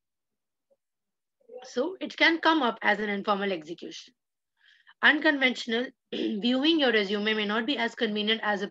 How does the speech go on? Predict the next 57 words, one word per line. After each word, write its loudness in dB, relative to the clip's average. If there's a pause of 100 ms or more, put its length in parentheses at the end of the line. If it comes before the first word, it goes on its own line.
printed -2
piece -4
of -10
paper. -16 (1000)
It -4
can 6
be 6
a -2
kind 2
of -4
unconventional -2
because -2
maybe -2
for -2
a -2 (260)
recruiter -2
to 0 (420)
judge 4
you 0
through -2
a 4
video 4
resume, 0
the -2
person -2
has -4
to -6
have -2
a -4
mobile -2
phone -6
or -6
a 0
tablet -6
or 0
a -8
laptop. -8 (500)
Suppose -2
if -2
there 2
is 2
no -2
battery 0
<clears throat> -8
in 0
any 0
of -2
these 0
electronic -2
equipment, -4
which 2
is 2
not 2
possible 0
in -2
today's -4
era, -2